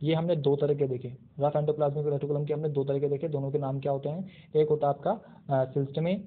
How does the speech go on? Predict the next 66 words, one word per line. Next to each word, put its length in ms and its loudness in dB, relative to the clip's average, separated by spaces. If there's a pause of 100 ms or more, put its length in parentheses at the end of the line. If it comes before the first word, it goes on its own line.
और 120 2
एक 140 0
क्या 100 2
होता 120 -2
है 60 -6
आपका 120 0
vessels, 460 -4
ठीक 120 -4
है। 60 -4
आपने 180 -4
यहाँ 120 -4
पे 80 2
देखा 320 0
systemae 360 -4 (100)
and 200 -2 (160)
vessels, 320 -2 (1040)
ठीक 140 -4
है। 60 0 (280)
कहने 180 0
का 60 2
मतलब 220 0
क्या 160 0
है? 100 0
ये 120 2
parallel 440 2
होती 200 2
हैं 80 -2
tubes 240 -4
की 100 0
तरह 240 2 (220)
और 140 2
ये 140 0
क्या 160 0
होगा? 140 2
आपके 220 0
spheres 400 0
के 100 -6
form 200 -6
में 120 -10
होगा, 240 -12 (340)
ठीक 100 -4
है। 120 -4 (180)
तो 100 0
रफ 280 0
कैसे 200 0
होंगे? 220 -2
Parallel 440 0
भी 100 -2
हो 100 0
सकते 240 -8
हैं 60 -4
और 140 0 (540)
spheres 340 0
के 100 -4
form 160 0
में 40 0
होता 140 -2
है। 80 -6
Parallel 320 2
वाले 180 4
का 60 2
नाम 260 -2
ये 120 0
दिया 180 2
हुआ 120 2
है 100 -4